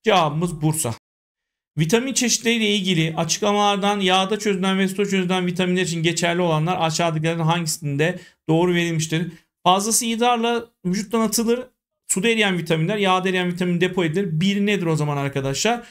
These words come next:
B kısmını ekleyeceğiz. B olmayanları, eriye, B'de bir olmayanları eleyelim arkadaşlar.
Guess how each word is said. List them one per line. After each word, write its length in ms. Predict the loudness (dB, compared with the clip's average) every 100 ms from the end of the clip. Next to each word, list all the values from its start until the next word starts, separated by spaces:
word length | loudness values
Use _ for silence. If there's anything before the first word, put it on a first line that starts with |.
| -20 _ -8
B 400 | 0 4 4 2
kısmını 340 | -2 -4 -2
ekleyeceğiz. 600 | -4 -4 -2 0 -2 0
B 140 | 0 0
olmayanları, 1000 | 0 0 0 0 -2 -2 0 0 -2 -4
eriye, 420 | -2 0 0 0
B'de 320 | 0 0 0
bir 100 | 0
olmayanları 480 | 0 0 -2 -4 -4
eleyelim 440 | -2 0 0 -2 -6
arkadaşlar. 760 | -12 -18 -16 -8 -4 -4 -6